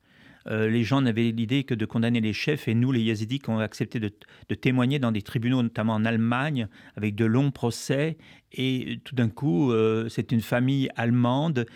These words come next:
qui, euh, exportait des armes, euh, là-bas, et la femme qui s'est avouée finalement qu'elle était une Daesh et qu'elle vendait des esclaves.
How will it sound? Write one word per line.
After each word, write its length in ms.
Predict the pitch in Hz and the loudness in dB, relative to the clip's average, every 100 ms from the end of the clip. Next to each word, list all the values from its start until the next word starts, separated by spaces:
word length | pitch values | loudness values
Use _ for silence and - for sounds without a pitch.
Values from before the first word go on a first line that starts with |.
| - _ | -20 _
qui, 300 | - 123 131 | -2 0 2
euh, 500 | 117 110 107 107 107 | 2 2 0 -2 -4
exportait 440 | 107 - 113 - | -6 -6 -4 -2
des 260 | 123 117 113 | 0 2 2
armes, 320 | 135 135 120 | 0 0 0
euh, 400 | 113 110 107 107 98 - - | 2 0 -2 -4 -8 -16 -6
là-bas, 500 | 110 107 123 156 170 - | -4 0 0 0 -2 -4
et 160 | 120 | -2
la 120 | 110 101 | -2 -2
femme 280 | 135 143 | -2 -2
qui 420 | 127 117 110 117 - | -2 -4 -4 -6 -10
s'est 160 | - 117 | -6 -4
avouée 280 | 104 117 127 | -2 -2 -4
finalement 360 | - 107 123 | -2 0 0
qu'elle 140 | 110 104 | -2 -4
était 160 | - | -2
une 120 | 107 | -2
Daesh 460 | 95 98 104 131 - | -2 -2 -4 -6 -8
et 20 | |
qu'elle 160 | - 98 | -8 -6
vendait 260 | 110 107 | -2 -2
des 160 | 104 104 | -2 -6
esclaves. 380 | 98 - 107 | -8 -6 -6